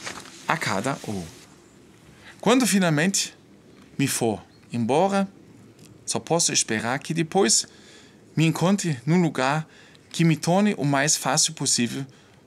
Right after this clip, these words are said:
para me partir. A palavra leito de morte está a morrer como todos aqueles que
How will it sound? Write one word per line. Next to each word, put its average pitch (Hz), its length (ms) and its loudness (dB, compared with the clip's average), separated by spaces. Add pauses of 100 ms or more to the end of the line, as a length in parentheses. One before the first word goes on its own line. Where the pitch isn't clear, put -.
(200)
para 117 280 -4
me 110 220 -4
partir. - 520 -10 (3000)
A - 80 -16
palavra 95 480 -4
leito 139 380 -4
de 113 100 -4
morte 151 480 0 (400)
está 170 300 0
a 190 60 2
morrer 143 420 0 (720)
como 180 280 2
todos 226 400 0
aqueles 185 600 0 (840)
que 131 200 2